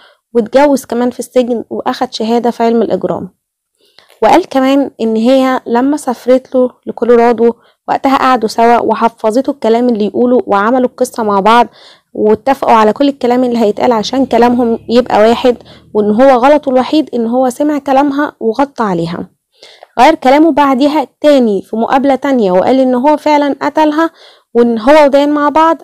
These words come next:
عشان بس يثبت إخلاصه لديان. يعني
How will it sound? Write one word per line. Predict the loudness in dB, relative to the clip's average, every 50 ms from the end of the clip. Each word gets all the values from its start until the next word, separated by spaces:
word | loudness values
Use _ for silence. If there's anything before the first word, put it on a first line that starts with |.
| _
عشان | -8 -8 -4 -2 -2 -2 0
بس | -2 -2 -4 -2 -4
يثبت | -4 -2 -2 -4 -4 -4
إخلاصه | -6 -6 -2 -2 -2 -2 -2 -4 -6 -6 -6 _ -4
لديان. | -2 0 2 2 2 2 0 -2 -6 -10 _ _ _ _ _ _ _ _ _ _ _ _ _ _ _ _ _ _ _ _ _ _ _ _ _ _ _ _ _ _ _ _ _ _ _ _ _
يعني | -2 0 2 2 2 2 0 -2 -4